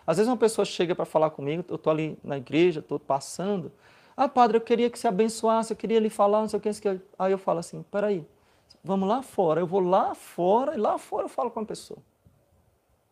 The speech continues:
É pra pessoa entender que ali não é lugar de falar. Na igreja você não deve falar nada. Nada. Na igreja se fala com Deus. Igreja é lugar de silêncio.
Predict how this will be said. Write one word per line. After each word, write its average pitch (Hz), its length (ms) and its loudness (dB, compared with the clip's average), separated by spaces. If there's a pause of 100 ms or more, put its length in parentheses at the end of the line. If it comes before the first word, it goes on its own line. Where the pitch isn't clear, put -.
(580)
É 147 80 -10
pra 185 140 -4
pessoa 220 240 2
entender 247 580 0
que - 140 -6
ali 220 260 2
não 254 120 -2
é 285 80 -2
lugar 247 380 0
de 254 80 -12
falar. 285 400 -8 (1400)
Na 214 100 4
igreja 240 500 4
você 240 120 -6
não 220 120 0
deve 226 180 0
falar 214 420 -2
nada. 151 440 -6 (1120)
Nada. 175 520 -2 (760)
Na 180 100 -6
igreja 196 340 0
se - 100 -18
fala 202 300 -2
com 202 180 -8
Deus. - 720 -10 (340)
Igreja 190 300 0
é - 20 0
lugar 170 240 2
de 170 60 -10
silêncio. - 680 -12